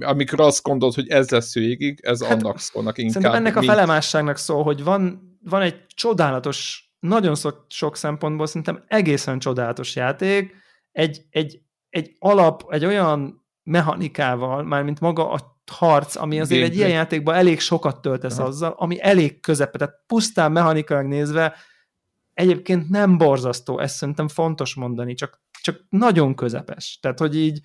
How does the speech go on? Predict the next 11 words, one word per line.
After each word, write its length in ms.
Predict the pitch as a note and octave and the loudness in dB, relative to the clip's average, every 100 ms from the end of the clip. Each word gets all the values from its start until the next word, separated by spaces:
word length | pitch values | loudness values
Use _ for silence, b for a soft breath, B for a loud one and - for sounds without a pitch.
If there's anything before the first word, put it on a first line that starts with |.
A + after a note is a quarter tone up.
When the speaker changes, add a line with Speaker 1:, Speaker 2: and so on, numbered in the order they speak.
| b b b b _ - | b b b b _ -14
Speaker 1:
Ez 140 | - | -8
az 60 | C#3 | 0
Speaker 2:
tehát, 160 | E3+ G3 | 4 6
Speaker 1:
Order 160 | C#3+ | 4
Speaker 2:
tehát 220 | A#2+ A#2 | 2 0
Speaker 1:
szindrómának 680 | - A#2 A2+ B2+ A#2+ A2+ A2+ | 0 -2 2 4 4 2 2
érzem 320 | B2 A#2 A#2+ A#2+ | -2 -2 -2 -2
ezt, 220 | A#2 D#3 | -4 -8
úgy 140 | C3+ | -6
emlékeztek 560 | C#3 B2 G#2+ A2+ - | -4 -4 -4 -6 -6
az 120 | A2+ | -8